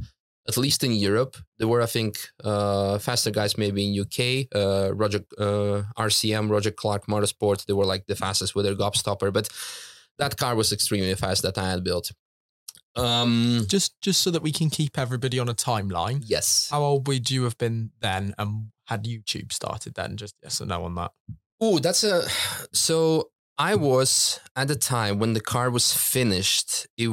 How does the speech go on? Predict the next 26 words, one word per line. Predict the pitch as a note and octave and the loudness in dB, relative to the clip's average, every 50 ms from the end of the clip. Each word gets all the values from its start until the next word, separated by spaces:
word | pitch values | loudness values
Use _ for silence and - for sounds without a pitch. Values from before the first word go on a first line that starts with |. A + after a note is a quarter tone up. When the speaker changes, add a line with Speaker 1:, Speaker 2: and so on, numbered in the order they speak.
| G#2+ - - | -2 -4 -2
Speaker 1:
I, | A2 | -2
w-, | A2 A2 A#2 A2+ - - | 0 0 0 -2 -2 -2
I | A2 G#2+ | -2 0
must | A2+ A#2+ C3 C3+ - - | 2 2 2 2 2 2
have | - B2 A2+ A2 G2 | 2 0 0 0 0
been | G#2 A2+ A2+ A2+ A2+ A2+ A2 G#2+ G#2 - | 0 0 2 2 2 2 2 0 -2 -4
twenty-two | - - - A#2 A#2+ C3 B2+ A#2+ - - - - - B2 B2 A#2+ A#2 A#2+ A#2 A#2 A#2 A2+ A2+ A2 A2 A2 A2 G#2+ - _ - - - C#3+ C#3+ D3 C#3+ | -4 -2 0 2 2 2 0 -2 -4 -6 -6 -4 -2 -2 0 0 0 0 0 0 0 0 0 0 0 0 -2 -2 -4 _ -6 -4 0 2 2 4 4
or | G#2+ B2 A2+ | 4 2 2
twenty-three | - - C3 A#2+ - A#2 - - - A#2+ | 2 0 0 0 0 -2 -2 -2 0 0
years | A2+ A2+ G#2+ G#2 G#2+ A2 | 2 2 2 2 2 2
old. | G2 F#2+ F#2 | 2 2 2
Speaker 2:
It's | |
about | F2+ D#3 C#3+ - | 2 2 0 0
ten | - - D3+ B2+ B2 | 0 0 -2 -2 -2
years | A#2+ A2+ G#2+ G2 | -2 -2 -2 -4
ago. | G#2 - - - G2+ - _ - | -6 -6 -6 -8 -8 -10 _ -2
Speaker 1:
It | B2+ | 2
w-, | B2+ C3 C3 C3 | 2 4 4 4
it's, | A#2+ - - - | 2 2 2 2
yeah, | C3 A#2+ G2 G2 | 2 2 2 2
it's | G2+ - - | 2 2 2
ten | - A2+ G#2 | 2 2 2
years | F#2+ F#2 E2+ F#2+ | 2 2 0 0
ago. | F#2+ F#2 E2+ F2 F2+ G2+ | 0 0 0 0 0 -2
Yes. | - - G2 F2+ F2 - - - - - _ - _ _ _ _ _ _ _ _ - | -4 -2 -2 0 0 2 0 0 -2 -4 _ -20 _ _ _ _ _ _ _ _ -4
YouTube. | G2 A#2+ F#3+ G#3+ - - B2 A#2+ A#2+ C3+ D3 - | 0 0 2 2 2 2 2 2 2 2 0 -2